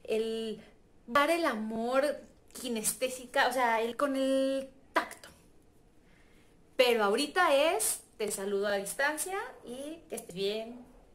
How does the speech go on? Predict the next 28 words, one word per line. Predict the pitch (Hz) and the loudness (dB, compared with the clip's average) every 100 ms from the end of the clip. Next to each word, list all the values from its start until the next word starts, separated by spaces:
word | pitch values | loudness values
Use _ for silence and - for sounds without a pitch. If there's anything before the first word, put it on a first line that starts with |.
| - - | -18 -12
¿cómo | 185 160 | -10 -10
estás? | - - 208 233 117 - - - - - - - - | -10 -2 0 0 -4 -10 -14 -20 -20 -20 -20 -20 -6
Pero | - 226 254 269 - - | 0 4 4 4 0 0
a | 262 247 | 2 4
distancia, | 247 233 - 190 175 - - - | 2 -2 -2 -4 -6 -8 -10 -10
hay | - 247 | -6 -4
que | 277 277 | -4 -2
cuidar | 240 214 208 | -2 0 0
esa | 202 - 196 - | -2 -4 -2 0
parte. | 226 226 180 175 - - - - - - | 2 0 -12 -16 -20 -20 -20 -20 -18 -4
Y | 269 | 2
la | 269 294 320 - | 6 8 8 6
última, | 294 294 269 262 247 240 | 2 -2 -2 -6 -6 -8
que | |
es | 208 | -8
lo | 214 | -8
que | |
me | 208 | -8
parece | 185 190 196 - 214 202 185 175 165 - | -6 -4 -4 -4 -4 -4 -4 -4 -8 -6
más | 214 226 | -4 -2
importante | 277 247 233 214 208 | -4 -4 -6 -8 -6
de | 214 | -4
las | 190 180 - | -4 -6 -8
que | |
voy | 190 208 | -8 -8
a | 240 | -8
mencionar, | 240 220 220 202 208 | -10 -10 -8 -6 -6
es, | 214 233 277 | -2 -2 -2